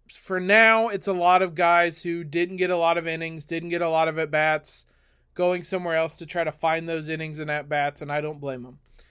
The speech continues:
That's what the transfer portal is for, for getting paid and for finding the right situation. And hey, Indiana might not be the right situation for everybody. So I, I hope that those people can go find somewhere where they can succeed and,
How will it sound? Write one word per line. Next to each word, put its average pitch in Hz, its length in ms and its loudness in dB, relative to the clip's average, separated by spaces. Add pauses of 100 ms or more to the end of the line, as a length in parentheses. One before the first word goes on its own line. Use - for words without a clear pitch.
(220)
That's 160 200 -4
what 180 160 2
the 180 80 -6
transfer 175 440 -4
portal 170 420 -4
is 143 100 -10
for, 196 520 2 (400)
for - 180 -10
getting 190 300 2
paid 185 340 4
and 175 120 -2
for 156 120 -8
finding 170 400 0
the 165 80 -2
right 160 200 -2
situation. 165 840 -6 (540)
And 165 140 -10
hey, 185 320 4 (180)
Indiana 185 380 0
might 190 220 0
not 185 160 0
be 196 80 -2
the 185 100 2
right 180 220 2
situation 160 560 -6
for 147 100 -10
everybody. 131 540 -6
So 151 480 -2 (440)
I, 151 280 -2 (120)
I 160 140 2
hope 185 240 0
that 185 120 0
those 185 200 0
people 190 240 -4
can 180 220 -4
go 180 140 0
find 185 420 0
somewhere 208 340 -2
where 196 120 2
they 175 120 0
can 175 200 -8
succeed 190 540 -8
and, 165 260 -4